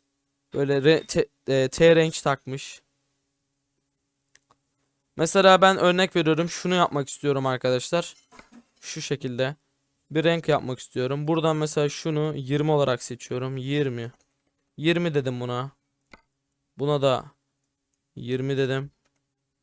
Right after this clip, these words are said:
Mesela diyelim bunu böyle yaptık. Bunu da abi örnek veriyorum, ben beyaz yaptım mesela. Ne güzel oldu mesela. Renk çok güzel oldu. Zaten bu araç eski bir araç olduğu için abi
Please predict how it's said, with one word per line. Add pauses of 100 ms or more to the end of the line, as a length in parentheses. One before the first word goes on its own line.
(680)
Mesela
diyelim
bunu
böyle
yaptık. (100)
Bunu
da
abi (560)
örnek
veriyorum,
ben
beyaz
yaptım
mesela.
Ne
güzel
oldu
mesela.
Renk
çok
güzel
oldu.
Zaten
bu
araç
eski
bir
araç
olduğu
için
abi